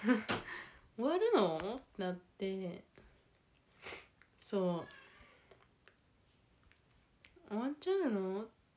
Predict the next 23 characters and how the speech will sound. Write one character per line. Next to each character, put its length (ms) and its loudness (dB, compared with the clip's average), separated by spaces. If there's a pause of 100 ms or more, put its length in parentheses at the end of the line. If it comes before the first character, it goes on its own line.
(460)
ね。 380 -6 (1900)
え、 280 2
そ 400 2
う、 120 0
そ 160 10
う。 60 12
<laughs> 680 2
そ 80 -2
れ 140 0
な、 140 -2
だ 100 2
か 120 0
ら 100 2
さ、 60 0
私 260 0
さ、 120 -4
め 120 0
っ 80 -6
ち 80 4
ゃ 80 6
さ、 440 4 (520)
あ 180 4
の、 500 2